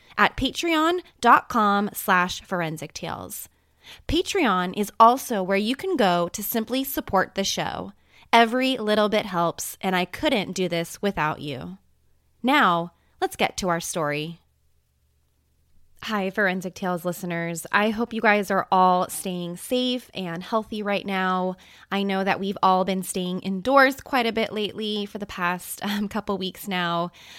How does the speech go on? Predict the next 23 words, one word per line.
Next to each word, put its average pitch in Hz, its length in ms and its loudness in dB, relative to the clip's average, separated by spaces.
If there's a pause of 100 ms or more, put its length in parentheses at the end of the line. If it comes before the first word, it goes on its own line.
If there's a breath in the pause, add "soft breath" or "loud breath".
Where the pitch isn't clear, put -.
(160 loud breath)
I 202 180 6
know 196 400 4
my 185 240 2
schedule 185 480 0
and 180 240 -2
routine 170 480 -6
has 175 360 -4
been 165 400 -6
super 254 680 2
out 180 140 2
of 165 160 -6
whack. 165 480 0 (100)
Um, 165 540 -6
I 175 260 -2
literally 226 380 2
don't 196 240 2
even 180 240 -2
know 175 160 2
what 165 260 -4
day 160 240 -2
it 240 100 0
is 285 160 -2
sometimes. 311 760 0